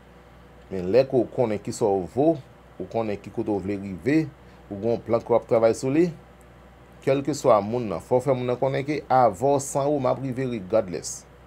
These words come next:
Ou pa bezwen moun sa pou rive. Well, ou ta byen men rive avè l, si l vle. Men si l pa vle tou, m pa pran sa nan moun kòm eskiz pou ta di, well, se paske mari m pa t sipote m, non, paske ou te stipid. E sa ke li. E sa m ap di ou.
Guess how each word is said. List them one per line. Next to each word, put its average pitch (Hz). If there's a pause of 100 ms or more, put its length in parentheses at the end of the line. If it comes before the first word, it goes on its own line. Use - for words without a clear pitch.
(560)
Ou 131
pa 131
bezwen 113
moun 117
sa 98
pou 90
rive. 80 (640)
Well, 175
ou 160
ta 170
byen 127
men 113
rive 101
avè 98
l, 71 (100)
si -
l 117
vle. 143 (500)
Men 92
si 131
l 127
pa 131
vle 127
tou, 160 (880)
m 117
pa 190
pran 170
sa 117
nan 110
moun 107
kòm 101
eskiz 98
pou 98
ta 101
di, 101 (280)
well, 131
se 131
paske 120
mari 107
m 101
pa 104
t -
sipote 110
m, 92 (100)
non, 110 (100)
paske 107
ou 98
te 98
stipid. 87 (560)
E -
sa 95
ke 85
li. 73
E 120
sa 151
m 139
ap 107
di 90
ou. 71